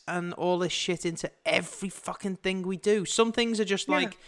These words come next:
Speaker 1: I want a break from the fucking world to play a sport.
Speaker 2: Right.
Speaker 1: Just fucking do your protests and make your point on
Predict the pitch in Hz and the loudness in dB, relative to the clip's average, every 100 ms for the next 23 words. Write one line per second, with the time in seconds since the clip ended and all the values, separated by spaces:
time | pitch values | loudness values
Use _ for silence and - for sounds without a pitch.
0 | - - - 180 208 180 131 - 120 202 | -20 -10 -2 2 2 0 -4 -2 2 2
1 | 214 - 135 113 - 110 - 95 90 90 | 2 -4 0 0 0 -4 -4 -4 0 2
2 | 131 - - - - 95 - - - 269 | 0 -2 -10 -6 -2 -2 -2 0 4 6
3 | 330 240 - _ _ _ _ - 214 - | 6 2 -8 _ _ _ _ -2 0 2
4 | - 233 226 214 - _ _ _ _ _ | 2 2 4 2 0 _ _ _ _ _
5 | - 190 269 - 254 - 254 - - 208 | -4 -2 -2 0 -2 -2 -6 -6 -4 -4
6 | 196 208 208 208 - 202 196 190 | -4 -6 -8 -10 -8 -6 -8 -12